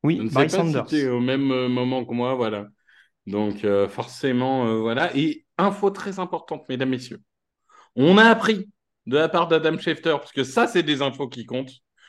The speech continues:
Speaker 2: que Roger Goodell s'est fait opérer du dos il y a trois semaines et
Speaker 1: Hmm.
Speaker 2: qu'il pourrait ne pas être en mesure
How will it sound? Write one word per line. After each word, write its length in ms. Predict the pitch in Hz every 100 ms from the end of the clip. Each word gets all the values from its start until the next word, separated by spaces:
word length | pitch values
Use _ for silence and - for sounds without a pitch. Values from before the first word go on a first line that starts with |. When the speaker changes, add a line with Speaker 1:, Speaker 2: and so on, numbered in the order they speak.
| _ _
Speaker 2:
que 100 | 139
Roger 320 | 147 165 202 170
Goodell 360 | 185 175 185
s'est 180 | 196 156
fait 120 | -
opérer 360 | 143 139 165 175
du 140 | 165
dos 160 | 165 170
il 40 |
y 40 | 165
a 60 |
trois 200 | 160 160
semaines 320 | 143 143 139 165 _ _ _ _ _
et 80 | 165
Speaker 1:
Hmm. 40 |
Speaker 2:
qu'il 240 | 143 180 -
pourrait 300 | 202 202 220
ne 120 | 208
pas 200 | 202 202
être 180 | 190 185
en 80 | 190
mesure 500 | 190 165 185 202